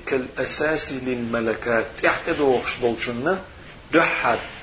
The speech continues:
дегниш чухь сац царга иза, изой цен бутш бол, бух санду из бах цоз, дегниш, жималлях Амаш дарг дуй из, вокхал чхен яхал те Амаш дарга,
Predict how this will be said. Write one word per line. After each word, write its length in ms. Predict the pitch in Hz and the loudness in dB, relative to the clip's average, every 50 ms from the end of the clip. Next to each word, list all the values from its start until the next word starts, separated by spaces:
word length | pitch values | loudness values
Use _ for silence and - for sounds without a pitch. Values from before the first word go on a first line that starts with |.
| - - - | -10 -2 2
дегниш 440 | 135 151 147 139 127 113 - - - | 2 2 2 0 -4 -2 -2 -2 -2
чухь 160 | 120 - - | -2 -2 -2
сац 220 | - - 160 160 - - | 0 2 2 0 0 -2
царга 320 | - 120 110 110 - 160 | -2 -2 -2 2 2 2
иза, 400 | 160 - 143 139 127 143 175 180 - - - - - - - | 2 2 0 0 2 4 2 2 2 -6 -12 -14 -14 -12 -10
изой 380 | 110 104 107 110 110 107 107 - - - - - - - - - - - - - - - - - - - - - - - - - | -8 -4 2 4 4 4 4 0 -8 -16 -18 -20 -20 -20 -20 -20 -20 -20 -20 -20 -20 -20 -20 -20 -20 -20 -20 -18 -18 -14 -8 -6
цен 400 | - - 151 147 143 135 120 113 | 0 2 4 4 4 2 -2 0
бутш 420 | 123 151 151 - - - - - - | 0 0 -2 -2 -2 -4 -4 -2 -2
бол, 160 | 104 98 95 | -4 -4 -4
бух 280 | 95 131 143 - - - | 0 0 0 0 0 -2
санду 480 | - - 127 123 123 120 117 107 117 | -2 0 0 -2 -2 -4 -2 -2 -4
из 200 | 117 113 104 - | -4 -4 -6 -6
бах 260 | - - 87 - - - - | -4 -4 -4 -4 -4 -8 -10
цоз, 220 | - 80 73 - - - | -10 -10 -10 -10 -4 -2
дегниш, 440 | 110 110 107 95 - - - - - - - | -2 -2 -2 -4 -6 -6 -6 -8 -8 -8 -6
жималлях 480 | - 123 131 123 113 104 95 90 85 - | -4 -2 -2 -2 -2 -4 -4 -6 -6 -6
Амаш 380 | - 101 98 95 95 92 - - | -6 -8 -8 -8 -10 -10 -10 -10
дарг 160 | 110 92 92 | -10 -12 -8
дуй 160 | 117 156 190 175 | -6 -6 -6 -4
из, 280 | - 117 104 - - - - - - - - - - - - - | -4 -4 -4 -4 -6 -10 -14 -14 -12 -12 -12 -14 -14 -12 -4 2
вокхал 600 | 120 165 175 - - - - - 120 110 101 98 | 4 4 4 4 -2 -4 -4 -2 0 0 0 0
чхен 400 | - - - - 135 143 147 139 131 | 0 -2 -2 0 0 0 0 0 0
яхал 380 | 127 131 131 - - 107 101 101 - | 2 2 2 2 0 -6 -6 -2 2
те 80 | 170 | 2
Амаш 440 | 156 123 123 123 113 101 90 - - - | 4 4 4 2 0 -2 -4 -4 -6 -6
дарга, 360 | 101 98 107 - 151 180 185 | -8 -8 -4 0 0 0 0